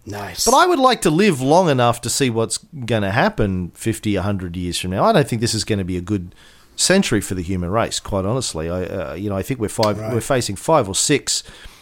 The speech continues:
Speaker 2: very serious existential threats. Um, and, and like, uh, uh, so,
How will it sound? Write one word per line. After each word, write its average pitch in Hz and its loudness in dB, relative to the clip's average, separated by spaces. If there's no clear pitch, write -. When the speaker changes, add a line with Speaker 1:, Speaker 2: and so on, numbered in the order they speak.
Speaker 2:
very 127 4
serious 131 4
existential 104 -2
threats. - -2
Um, 92 0
and, 101 -2
and 104 0
like, 107 0
uh, 110 -2
uh, 110 -4
so, 110 4